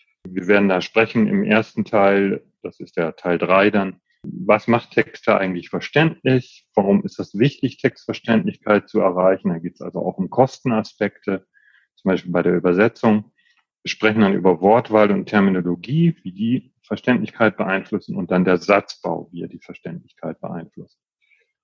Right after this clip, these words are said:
Und der vierte und letzte Teil wird dann behandeln, wie man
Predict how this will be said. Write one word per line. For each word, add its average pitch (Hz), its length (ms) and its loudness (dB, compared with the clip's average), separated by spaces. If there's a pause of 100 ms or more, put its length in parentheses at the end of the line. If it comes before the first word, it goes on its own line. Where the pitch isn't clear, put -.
(120)
Und 107 160 0
der 95 120 0
vierte 143 400 0
und 104 200 0
letzte 139 380 -2
Teil 123 440 0 (640)
wird 117 220 2
dann 104 160 2
behandeln, 101 840 0
wie 104 140 -4
man 95 540 -2